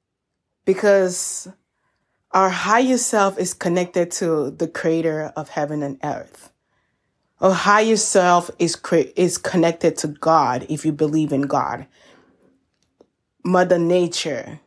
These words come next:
the universe. Because we live in a physical world and we're so used to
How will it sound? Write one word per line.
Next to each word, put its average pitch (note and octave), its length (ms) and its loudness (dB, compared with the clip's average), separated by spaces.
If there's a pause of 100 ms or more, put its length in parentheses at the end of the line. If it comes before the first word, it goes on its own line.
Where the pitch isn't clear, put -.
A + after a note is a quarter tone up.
(200)
the E3+ 100 0
universe. D#3+ 720 -2
Because G#3+ 600 0
we F#3 160 0
live F#3+ 340 2
in F#3 180 -4
a E3+ 80 0
physical F#3+ 720 -2
world D#3+ 580 0 (200)
and F#3+ 240 4
we're F3+ 200 4
so G3 340 2
used F#3+ 640 -2
to D#3+ 440 -2